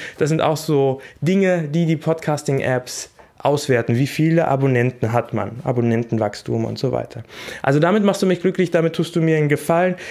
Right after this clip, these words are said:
Das geht noch einfacher, als eine Bewertung zu schreiben. Also freue ich mich,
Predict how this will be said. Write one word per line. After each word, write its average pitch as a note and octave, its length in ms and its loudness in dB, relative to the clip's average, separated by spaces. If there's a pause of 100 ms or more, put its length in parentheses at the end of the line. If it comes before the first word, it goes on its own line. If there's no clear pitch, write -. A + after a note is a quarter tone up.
(200)
Das D#3 420 0
geht F#3+ 140 0
noch F#3 200 2
einfacher, D#3+ 440 0
als D3+ 260 0
eine D3 60 2
Bewertung D3+ 500 2
zu D#3+ 100 -2
schreiben. D3+ 460 0 (320)
Also D3+ 240 2
freue D3 380 2
ich D3 120 -2
mich, C#3 280 0